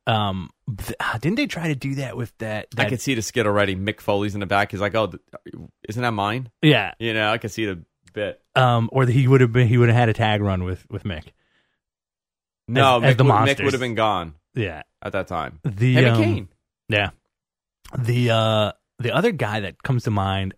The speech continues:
Speaker 1: uh, uh, Kevin something, who's, like, a big dude. He was, like, a vampire. It was, like, mid-two thousands.
Speaker 2: Kevin Thorne?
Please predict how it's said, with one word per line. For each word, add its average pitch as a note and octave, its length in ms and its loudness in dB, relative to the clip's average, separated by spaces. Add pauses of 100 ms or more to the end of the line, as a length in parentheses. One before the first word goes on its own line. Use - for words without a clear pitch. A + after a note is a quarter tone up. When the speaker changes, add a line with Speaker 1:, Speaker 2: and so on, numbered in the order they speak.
(120)
Speaker 1:
uh, F#2+ 220 -8 (140)
uh, F2 260 -12
Kevin B2+ 600 -2 (580)
something, F#2 460 -6 (180)
who's, B2 180 2
like, A#2+ 140 0
a - 60 -16
big G2+ 280 -6
dude. A2 240 4
He G2+ 60 2
was, G2+ 80 0
like, G2 120 -4
a F2+ 60 -6
vampire. G2+ 720 -4
It G2+ 100 -6
was, F#2+ 200 -4
like, F2+ 240 -6
mid-two G2+ 280 -4
thousands. F#2+ 320 -4
Speaker 2:
Kevin C#3 240 0
Thorne? D3+ 440 -6